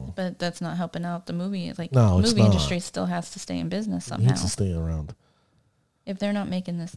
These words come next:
Speaker 1: the sales.
Speaker 2: See, I don't know. Like, I, I, I, I'm just so, so desperate to go back. I'm like, I'm so desperate for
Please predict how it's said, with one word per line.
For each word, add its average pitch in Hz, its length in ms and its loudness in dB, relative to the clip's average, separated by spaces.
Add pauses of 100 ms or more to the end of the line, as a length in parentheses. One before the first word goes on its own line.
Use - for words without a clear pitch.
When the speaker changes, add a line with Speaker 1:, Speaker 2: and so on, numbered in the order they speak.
(120)
Speaker 1:
the - 80 -10
sales. 190 640 -4 (640)
Speaker 2:
See, 107 240 -2 (760)
I 123 100 6
don't 73 220 0
know. 82 360 -12 (120)
Like, 92 140 -4 (240)
I, 131 140 4 (240)
I, 98 100 0 (1400)
I, 123 260 4
I'm 139 200 2
just 117 220 8
so, - 140 2
so - 200 8
desperate 104 420 6
to - 80 2
go 104 120 8
back. 92 260 4
I'm 101 100 2
like, 117 140 2
I'm 123 160 4
so 143 160 8
desperate 117 380 6
for 98 280 6